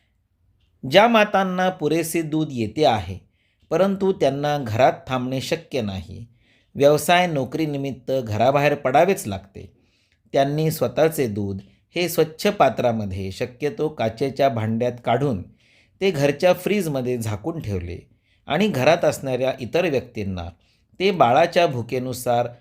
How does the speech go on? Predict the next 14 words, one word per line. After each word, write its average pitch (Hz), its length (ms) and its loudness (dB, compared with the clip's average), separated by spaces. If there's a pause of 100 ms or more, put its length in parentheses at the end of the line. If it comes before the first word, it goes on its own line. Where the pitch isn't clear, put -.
(200)
पाजायला 143 460 2
सांगितले, 101 640 -6 (460)
तर 185 120 0
ही 170 300 -2
एक 165 220 0 (480)
नैसर्गिक, 143 640 0 (300)
सोपी, 165 520 -4 (360)
सुरक्षित, 185 560 -2 (500)
अग्रक्रमाने 175 720 0
स्वीकार्य 131 640 0 (420)
अशी 220 280 -2
व्यवस्था 139 460 0
होऊ 131 320 -2
शकते. - 340 -10